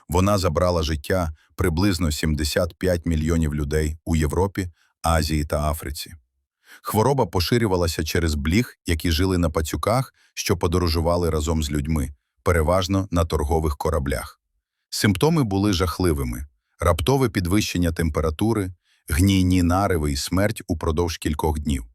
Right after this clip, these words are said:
Люди не знали, як захиститися, тож почали панікувати, тікати з міст, звинувачувати відьом, чужинців або навіть котів,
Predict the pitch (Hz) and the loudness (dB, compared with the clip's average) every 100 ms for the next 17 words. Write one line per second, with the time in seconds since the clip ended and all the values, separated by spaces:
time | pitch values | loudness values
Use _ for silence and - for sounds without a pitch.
0 | _ _ _ _ 95 131 127 104 95 85 | _ _ _ _ 4 4 4 2 2 2
1 | 110 113 98 87 80 87 - 78 85 78 | 2 2 0 0 -2 -4 -4 -4 -2 -2
2 | 67 - 67 78 85 80 - 85 82 85 | -4 -6 -8 -6 -4 -2 -2 -2 0 0
3 | 80 80 76 73 92 101 - 85 - - | 0 -2 -2 -2 0 0 -2 -6 -8 -6
4 | 85 87 80 71 69 87 90 - _ _ | -2 0 0 -4 0 0 0 -2 _ _
5 | _ 80 85 92 90 92 92 80 73 73 | _ 0 2 4 4 2 0 -2 -2 -2
6 | 78 98 90 87 82 - _ - 101 82 | 2 2 0 -4 -6 -12 _ 0 2 4
7 | 107 104 - 80 - 85 85 92 87 80 | 2 2 0 -6 -2 0 2 2 0 0
8 | - 90 - 101 90 | -2 -2 0 0 0